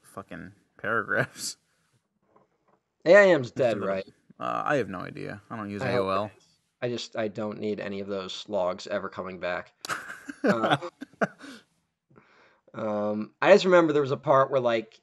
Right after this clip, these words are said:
Speaker 2: he's, like, texting her 'cause he's watching the broadcast trying to tell her where Michael Myers is, and, like, it'll slowly type out on her phone, like, "He's on the stairs." And,
Speaker 1: Really?
Speaker 2: like, that's,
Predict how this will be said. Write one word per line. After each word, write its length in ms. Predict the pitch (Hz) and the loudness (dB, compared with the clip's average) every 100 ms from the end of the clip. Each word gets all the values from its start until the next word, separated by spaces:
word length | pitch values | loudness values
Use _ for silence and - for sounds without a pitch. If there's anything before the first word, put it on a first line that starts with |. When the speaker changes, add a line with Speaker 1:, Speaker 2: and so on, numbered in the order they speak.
| _ | _
Speaker 2:
he's, 340 | 139 127 120 | -10 -8 -4
like, 220 | 123 110 | -4 -4
texting 440 | - 120 - 123 110 | -4 -6 -6 -8 -8
her 140 | 104 | -10
'cause 160 | 101 - | -14 -12
he's 180 | 120 107 | -10 -4
watching 380 | 107 104 113 | -4 -4 -8
the 60 | 101 | -10
broadcast 580 | 113 107 104 - 98 - | -4 -4 -4 -8 -8 -8
trying 160 | 107 101 | -8 -8
to 60 | |
tell 100 | 110 | -8
her 60 | 101 | -8
where 80 | 98 | -8
Michael 240 | 98 98 | -10 -10
Myers 340 | 101 98 101 98 | -10 -8 -10 -10
is, 280 | 92 87 - | -10 -10 -12
and, 200 | 101 98 | -12 -10
like, 280 | 90 90 - | -8 -10 -12
it'll 120 | 98 | -16
slowly 580 | - - 117 110 104 101 | -12 -12 -8 -6 -6 -8
type 260 | 107 98 | -8 -8
out 160 | 107 95 | -8 -8
on 100 | 98 | -8
her 100 | 92 | -10
phone, 420 | - 107 95 92 - _ _ _ _ _ _ - | -12 -12 -10 -12 -16 _ _ _ _ _ _ -8
like, 400 | 92 90 - _ _ _ _ _ - | -4 -6 -8 _ _ _ _ _ -10
"He's 320 | 127 135 131 | -8 -6 2
on 320 | 147 160 156 | 4 4 2
the 60 | 139 | -2
stairs." 1120 | - - 156 160 151 123 98 92 - - - _ _ _ _ _ _ _ _ _ _ _ _ - _ _ _ _ _ _ _ _ _ _ _ _ _ _ | -6 -2 0 4 4 4 -2 -8 -12 -12 -16 _ _ _ _ _ _ _ _ _ _ _ _ -20 _ _ _ _ _ _ _ _ _ _ _ _ _ _
And, 200 | 127 120 | -6 -2
Speaker 1:
Really? 180 | 110 101 | -2 -2
Speaker 2:
like, 60 | 98 | -2
that's, 400 | 139 - - | -4 -8 -20